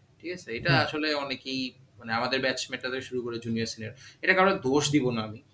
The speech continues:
Speaker 1: ঠিক আছে? এটা
Speaker 2: হুম।
Speaker 1: definitely, <laughs> মানে it's a debate আর কি, যে এখন
Speaker 2: হুম।
Speaker 1: এটা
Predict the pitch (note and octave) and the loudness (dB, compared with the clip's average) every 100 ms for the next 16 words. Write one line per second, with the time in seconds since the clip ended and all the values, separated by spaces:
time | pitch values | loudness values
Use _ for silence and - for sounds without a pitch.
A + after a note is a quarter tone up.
0 | _ B2 B2+ A#2+ A2 A2+ D#3 C#3+ A2 A2 | _ -8 -8 -8 -12 -6 -4 -4 -4 -8
1 | A#2+ A2+ - A2+ A#2 - C#3 C#3+ C#3+ A#2 | -6 -6 -4 -2 0 2 2 2 -2 0
2 | B2+ C#3+ C#3 B2+ G#2+ - G2+ G2+ G2+ - | 4 4 6 2 0 -4 -8 -8 -12 -16
3 | - - _ G#2 G#2 G#2 - - A#2 | -20 -20 _ -12 -10 -10 -10 -8 -8